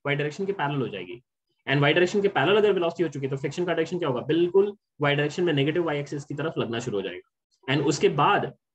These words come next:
उसके बाद फिर जो velocity होगी, उसके बाद जो velocity होगी, उस velocity में अगर आप देखोगे, तो कोई changes नहीं मिलेंगे। क्यों? क्योंकि एमजी sin theta और kinetic friction का जो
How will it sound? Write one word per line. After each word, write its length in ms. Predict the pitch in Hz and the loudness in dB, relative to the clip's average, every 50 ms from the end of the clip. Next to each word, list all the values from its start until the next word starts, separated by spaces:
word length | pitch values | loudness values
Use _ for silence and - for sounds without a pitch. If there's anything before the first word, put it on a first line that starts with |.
| _ - | _ -2
उसके 220 | 170 165 - 208 | -2 2 2 4
बाद 240 | 170 156 185 226 214 | 4 6 4 4 4
फिर 160 | - 240 208 | 2 0 4
जो 120 | 190 214 | 4 4
velocity 400 | 196 190 170 160 160 160 - 196 | 4 4 2 2 0 0 0 2
होगी, 240 | 185 165 131 127 160 | 2 2 2 2 0
उसके 240 | 180 180 175 - 226 | -2 -4 -2 -2 0
बाद 140 | 208 220 196 | 0 2 0
जो 80 | 180 | 0
velocity 320 | 151 131 120 120 - - 101 | 0 0 -4 -4 -6 -8 -10
होगी, 240 | 95 90 - - _ _ _ _ _ _ _ | -10 -10 -14 -20 _ _ _ _ _ _ _
उस 160 | 190 190 180 | 2 4 4
velocity 360 | 180 170 156 160 160 - 202 | 4 4 4 2 2 2 2
में 140 | 180 180 185 | 2 4 4
अगर 160 | 180 175 170 | 2 4 4
आप 80 | 160 151 | 2 4
देखोगे, 400 | 151 139 135 135 160 135 156 185 | 4 4 4 4 2 0 0 0
तो 140 | 190 - 170 | -2 -2 -4
कोई 200 | - 165 160 156 | -2 0 0 0
changes 420 | 160 - 156 143 147 160 165 147 | 0 0 -2 -2 0 -2 -2 0
नहीं 160 | 143 127 123 | 0 0 0
मिलेंगे। 320 | 113 98 92 92 92 90 92 - | 0 -2 -6 -10 -12 -14 -6 -4
क्यों? 160 | 180 202 269 349 - _ _ _ _ _ - - _ | -2 -2 -2 -4 -8 _ _ _ _ _ -20 -8 _
क्योंकि 360 | - 156 147 - 226 262 - - | 0 0 0 2 -2 -2 -2 0
एमजी 280 | 139 143 143 143 180 | 0 2 4 4 2
sin 300 | 185 - - 160 190 202 | 2 2 0 2 2 2
theta 280 | 202 202 139 120 95 85 - - _ _ _ _ _ _ | 2 0 -2 -2 -4 -8 -10 -14 _ _ _ _ _ _
और 220 | 127 143 147 143 - 143 | 0 0 0 0 -2 -2
kinetic 260 | 135 151 160 190 185 | -2 0 0 0 0
friction 380 | - 165 - - 185 175 175 | 0 -4 -4 -2 -4 -4 -2
का 420 | 175 180 175 175 175 175 175 175 - - | -2 0 0 2 2 2 0 -2 -8 -8
जो 460 | 143 151 160 160 165 165 156 - - | -4 -2 0 0 0 0 -2 -6 -10